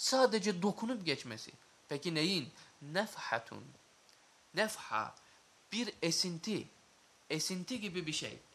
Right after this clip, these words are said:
Esintisi kendisi de değil azabın. Esintisi. Nefhatun aynı zamanda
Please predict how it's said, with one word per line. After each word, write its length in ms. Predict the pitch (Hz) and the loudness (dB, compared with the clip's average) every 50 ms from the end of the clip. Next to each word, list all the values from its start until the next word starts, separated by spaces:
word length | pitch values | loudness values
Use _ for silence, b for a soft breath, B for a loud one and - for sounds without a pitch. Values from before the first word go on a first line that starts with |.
| - | -8
Esintisi 580 | - 160 160 - 180 175 165 165 175 170 185 160 | -6 -4 -2 -2 -2 -4 -6 -6 -4 -4 -4 -2
kendisi 400 | - 147 139 139 139 139 - 185 | -2 -4 -4 -4 -4 -4 -2 0
de 100 | 185 156 | 0 0
değil 180 | 135 127 113 110 | 0 0 -2 -2
azabın. 360 | 107 - - - - - 104 - - - | -4 -4 -6 -10 -10 -12 -16 -16 -10 -6
Esintisi. 640 | 147 143 - 165 156 143 - 147 135 - 139 123 117 B B B B B | -2 -2 -2 -2 -2 -6 -8 -8 -8 -8 -10 -10 -12 B B B B B
Nefhatun 760 | - 160 202 214 - - - - 143 - - 214 240 254 247 226 B B B B B - | -4 -2 -2 -2 -2 -4 -4 -4 -4 -4 -2 -2 -2 -2 -2 -4 B B B B B 4
aynı 300 | 143 170 202 220 233 220 | 4 4 4 2 0 2
zamanda 600 | 185 202 190 175 160 147 143 139 175 202 226 220 | 4 4 4 4 2 2 4 6 6 6 6 4